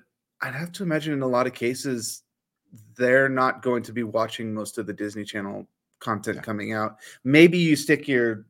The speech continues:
Speaker 1: your little kid in front of it so you can, you know, talk with your parents, but without that. But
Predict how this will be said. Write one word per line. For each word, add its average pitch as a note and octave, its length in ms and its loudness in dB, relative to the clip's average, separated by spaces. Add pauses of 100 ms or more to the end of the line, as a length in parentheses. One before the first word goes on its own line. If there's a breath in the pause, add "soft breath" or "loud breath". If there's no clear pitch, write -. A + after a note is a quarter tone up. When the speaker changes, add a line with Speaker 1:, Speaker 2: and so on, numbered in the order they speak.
Speaker 1:
your A#2+ 200 0
little A#2+ 180 0
kid B2 260 2
in A#2 100 -4
front A#2+ 200 2
of A#2+ 80 -2
it A#2+ 160 2
so - 80 -4
you A2 160 -2
can, A2 380 -6 (240)
you A#2+ 100 -8
know, G2+ 100 -6
talk G2+ 280 -4
with G2+ 100 -12
your A#2+ 140 0
parents, G#2+ 360 -4
but G2+ 240 -2
without G#2 340 -2 (480 soft breath)
that. A2 300 4
But A#2 300 2